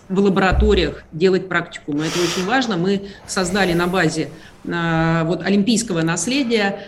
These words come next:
э, высокотехнологичный, э, ко-, корпус, комплекс,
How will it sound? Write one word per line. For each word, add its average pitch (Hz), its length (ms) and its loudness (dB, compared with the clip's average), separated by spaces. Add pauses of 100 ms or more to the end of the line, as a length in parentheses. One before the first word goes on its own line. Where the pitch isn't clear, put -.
(160)
э, 180 580 2 (260)
высокотехнологичный, 202 1300 0 (120)
э, 151 500 -8 (160)
ко-, 285 300 4 (140)
корпус, 294 480 4
комплекс, 254 600 2